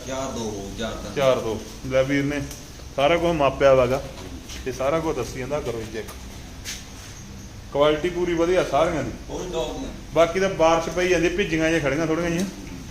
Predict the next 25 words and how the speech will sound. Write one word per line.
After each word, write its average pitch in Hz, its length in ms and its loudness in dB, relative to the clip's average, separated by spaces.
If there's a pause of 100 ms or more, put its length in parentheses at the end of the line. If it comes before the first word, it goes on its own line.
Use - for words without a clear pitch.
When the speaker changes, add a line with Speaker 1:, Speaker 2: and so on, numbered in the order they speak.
(160)
Speaker 2:
ਉਸ 151 140 2
ਹਿਸਾਬ 170 240 8
ਨਾਲ 151 100 0
ਕਰ 135 160 6
ਲਓ 127 120 4
ਜੀ। - 0 -
Speaker 1:
ਸੁੱਕ 120 180 4
ਜਾਂਦੇ, 175 280 -2
ਫਿਰ 175 180 -4
ਤਾਂ 156 100 -6
ਵਾਲੇ - 120 -4
ਸੋਹਣੇ 165 300 -4
ਲੱਗਦੇ। 110 160 -6
Speaker 2:
ਹਾਂਜੀ, 135 260 0
ਹਾਂਜੀ। 127 220 0 (260)
ਮੈਂ 139 140 2
ਆਇਆ 147 260 8
ਸੀਗਾ 170 240 4
ਦੂਰੋਂ, 156 260 2
ਪਰ 147 140 2
ਮੁੜਿਆ 135 260 2
ਨਹੀਂ 135 120 0
ਜਾਂਦਾ 135 180 2
ਵੀਰ, 143 200 0 (680)
ਤੇ 107 580 -4